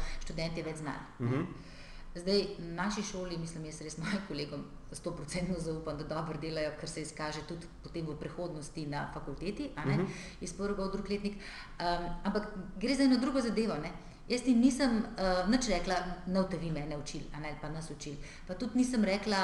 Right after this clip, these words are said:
Speaker 1: ne vem, "Nimate prav," sem jih odposlušala, potem sem jim pa samo to povedala, ne. Em,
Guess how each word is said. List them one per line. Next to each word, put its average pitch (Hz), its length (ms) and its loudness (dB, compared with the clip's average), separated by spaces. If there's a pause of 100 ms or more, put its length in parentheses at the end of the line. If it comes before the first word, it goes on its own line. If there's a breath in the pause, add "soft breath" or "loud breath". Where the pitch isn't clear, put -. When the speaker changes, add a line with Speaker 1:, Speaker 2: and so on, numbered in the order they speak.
(240)
Speaker 1:
ne 185 100 2
vem, 180 220 0
"Nimate 185 400 2
prav," 165 280 0
sem - 200 -6
jih 175 100 -6
odposlušala, 269 580 -4
potem 220 240 -2
sem 226 120 6
jim 214 100 4
pa 196 80 0
samo 220 200 0
to 220 100 2
povedala, 156 460 -2
ne. 247 160 2 (720 loud breath)
Em, 180 580 2